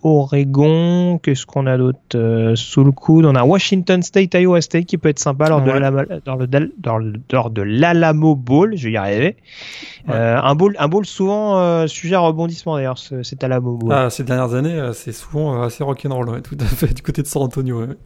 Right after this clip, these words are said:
Speaker 1: Et le même jour, on aura quand même Syracuse, West Virginia lors du Camping World Bowl et le
Speaker 2: Ça
Speaker 1: Auburn, Purdue lors du Music City Bowl. Ça aussi, ça peut être des duels assez sympas à voir.
Speaker 2: Ouais,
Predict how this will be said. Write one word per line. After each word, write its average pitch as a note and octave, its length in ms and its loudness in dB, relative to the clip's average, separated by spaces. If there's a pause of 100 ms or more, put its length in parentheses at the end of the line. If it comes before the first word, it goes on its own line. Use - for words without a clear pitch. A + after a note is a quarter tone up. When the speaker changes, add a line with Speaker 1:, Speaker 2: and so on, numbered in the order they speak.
(220)
Speaker 1:
Et C3 160 2
le C#3 100 6
même D#3 220 4
jour, F3 240 4
on F3 160 4
aura C#3 200 2
quand D3+ 120 -4
même D3+ 140 -2
Syracuse, F3+ 540 0
West E3 220 0
Virginia D#3+ 400 0
lors D3 140 0
du B2+ 100 -6
Camping D#3+ 360 -2
World D3 280 4
Bowl F3 400 4
et C#3+ 120 0
le C3+ 140 2 (100)
Speaker 2:
Ça C3+ 100 -12
Speaker 1:
Auburn, F#3 440 4
Purdue E3+ 440 0
lors E3 160 2
du C3+ 120 -4
Music E3+ 360 -2
City D3+ 340 -6
Bowl. D3+ 240 2
Ça D3 120 -4
aussi, E3+ 200 -2
ça E3 80 0
peut C#3+ 120 0
être C3+ 60 0
des C3 100 0
duels D3 160 4
assez C#3+ 180 -2
sympas C#3+ 320 0
à - 40 2
voir. F2 200 -2 (120)
Speaker 2:
Ouais, C#3+ 120 -6